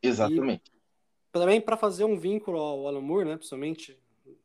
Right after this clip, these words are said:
Speaker 2: daqui no, no, no Ocidente, né? Na parte das Américas, Estados Unidos, o Alan Moore também, ele foi responsável, né? Pelo, pela criação ali do Monstro do Pântano, né?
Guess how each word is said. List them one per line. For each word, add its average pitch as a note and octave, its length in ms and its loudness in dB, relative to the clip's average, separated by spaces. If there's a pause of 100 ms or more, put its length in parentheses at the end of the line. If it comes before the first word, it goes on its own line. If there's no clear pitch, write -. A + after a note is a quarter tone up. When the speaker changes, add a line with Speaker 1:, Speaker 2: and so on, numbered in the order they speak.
Speaker 2:
daqui B2 260 -4
no, C3 200 2
no, B2 300 -14
no - 80 -16
Ocidente, C#3+ 440 2
né? B2+ 140 -2
Na A#2 300 -8
parte B2 260 -6
das A#2 120 -4
Américas, D3 480 2
Estados B2 180 -2
Unidos, D3 420 4
o C#3+ 80 2
Alan D#3 140 6
Moore E3 200 8
também, E3+ 380 4
ele G3 220 -2
foi - 220 -4
responsável, F3 600 0
né? D3 120 0
Pelo, E3+ 560 6 (580)
pela D3+ 160 -2
criação E3+ 540 -2
ali E3 340 2
do F#3 120 -2
Monstro F#3+ 260 -2
do A3 80 -4
Pântano, D3+ 420 2
né? D3+ 120 -8